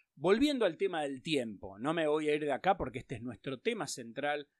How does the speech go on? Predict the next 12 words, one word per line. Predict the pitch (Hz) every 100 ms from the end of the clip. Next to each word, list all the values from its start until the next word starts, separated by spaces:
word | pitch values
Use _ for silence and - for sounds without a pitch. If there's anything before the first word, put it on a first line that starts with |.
| _ -
de | 120 123
la | 120
noche | 143 143 139 120
de | 117
hoy. | 101 92 _ _ -
El | 175 180
tiempo, | 254 285 233 160
decíamos, | 135 - 214 202 151 -
es | 156
nuestro | 160 - 131
recurso | 127 120 151 151 - 127
más | 135 135